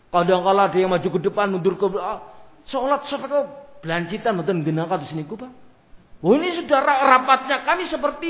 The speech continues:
ini. Oh. Karena kalau dempet risih, daripada sholat risih ora khusyuk, yang mending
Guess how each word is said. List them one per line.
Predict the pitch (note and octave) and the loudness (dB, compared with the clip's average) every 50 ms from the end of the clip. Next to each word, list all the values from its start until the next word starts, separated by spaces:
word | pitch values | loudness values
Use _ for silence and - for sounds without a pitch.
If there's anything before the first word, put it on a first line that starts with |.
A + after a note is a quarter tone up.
| E4 E4 | -2 -2
ini. | D#4+ D#4 D4+ D4 D4 C#4+ D4 - - - - - _ _ _ _ _ - | -2 -2 -4 -4 -4 -6 -8 -12 -18 -20 -20 -20 _ _ _ _ _ -10
Oh. | A#3 C4+ D4 D4 D4 D4 D4 C#4+ C#4+ C#4+ C#4+ C#4+ C#4+ C#4 C#4 C4 - - - - - - _ _ _ _ _ _ _ - | -6 -4 -4 -4 -4 -4 -4 -2 -2 -2 -2 -2 -4 -4 -6 -10 -14 -16 -20 -20 -20 -20 _ _ _ _ _ _ _ -4
Karena | - G3+ A#3 D4 D#4 D#4 - | 0 2 2 2 2 0 0
kalau | A3+ A#3+ B3 B3+ A#3+ B3 | 0 2 4 4 2 2
dempet | - G3+ F3 D#3 C#3+ B2+ - - - C4+ C#4 - - - D4 | 0 -2 -2 -2 -4 -8 -8 -4 -2 -2 -2 -4 -6 -6 -2
risih, | E4 D#4+ D#4+ - - - D#4+ D#4+ D#4 C4 - - - - - - - - - - | 0 0 0 -2 -4 -6 -4 -4 -4 -4 -4 -8 -16 -20 -20 -20 -20 -20 -20 -4
daripada | - F#3 G3+ G#3 A3 - C#4 B3+ A3+ A3+ G#3 | 2 4 4 4 4 6 4 4 6 4 4
sholat | - A#3+ C4 C4 C4 C4 C4 | 4 4 6 6 6 4 2
risih | D#4 F4+ F4+ D#4+ - - D4+ C4+ | -2 -2 -2 -2 -2 -2 -2 0
ora | C4 C4+ B3 | 0 0 0
khusyuk, | - D#4 F4 D#4 - - E4+ F4+ F4+ - - - - - - - - - _ - | 0 -2 -4 -4 -4 -4 -2 -2 -2 -4 -6 -10 -16 -20 -20 -20 -20 -20 _ 0
yang | G#3+ C#4 C#4 C4 | 2 2 4 4
mending | B3 A3 G#3+ D4 D4+ C4+ G#3 - | 2 0 0 0 -2 -2 -4 -8